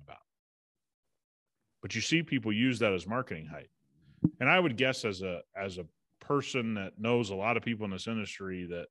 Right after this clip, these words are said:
that, that say these types of things, that if we sat down in front of each other and I said, "Why don't you explain to me the benefit of that?" they wouldn't be able to explain it. So what happens is the customer,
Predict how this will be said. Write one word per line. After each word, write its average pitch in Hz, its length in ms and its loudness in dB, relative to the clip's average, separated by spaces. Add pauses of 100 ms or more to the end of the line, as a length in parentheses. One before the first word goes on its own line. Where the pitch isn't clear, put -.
(100)
that, 90 160 -6 (140)
that 92 200 -6 (120)
say 170 260 4
these 110 180 2
types 85 240 -6
of 80 120 -16
things, 82 440 -12 (640)
that 110 120 4
if 95 100 0
we 147 180 6
sat 143 300 4
down 120 240 4
in 92 100 -4
front 160 220 0
of 113 100 0
each 101 200 -4
other 92 220 0
and 92 100 -4
I 87 80 -4
said, 92 440 0 (140)
"Why 123 140 0
don't 139 180 -2
you 135 60 2
explain 123 380 2
to 110 60 2
me 107 140 2
the 87 100 -2
benefit 120 400 0
of 76 100 -4
that?" 76 220 -6 (180)
they 120 80 4
wouldn't 131 220 6
be 123 60 6
able 117 120 4
to 101 40 0
explain 120 440 -2
it. 64 80 -16 (1400)
So - 160 -4
what 110 100 0
happens 127 560 2
is 82 460 -6 (1200)
the - 80 -4
customer, 107 800 0